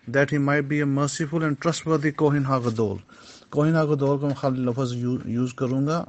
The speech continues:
अ, ये जो है, अ, मैं दे-, जाता हूँ उर्दू, उर्दू बाइबल के अंदर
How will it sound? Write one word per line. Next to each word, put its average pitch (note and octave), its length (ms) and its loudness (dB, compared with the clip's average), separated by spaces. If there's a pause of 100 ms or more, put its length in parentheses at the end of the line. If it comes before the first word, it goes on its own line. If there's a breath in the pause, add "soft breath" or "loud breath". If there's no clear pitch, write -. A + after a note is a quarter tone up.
अ, A2+ 720 -4
ये B2 140 -2
जो C3 200 -2
है, A#2+ 580 -4 (720 loud breath)
अ, A2+ 360 -6 (200)
मैं B2 160 0
दे-, A#2 180 2
जाता B2 300 2
हूँ B2 120 0
उर्दू, C3 320 -4
उर्दू B2+ 280 -2
बाइबल B2+ 320 0
के A#2+ 120 -6
अंदर B2 240 -2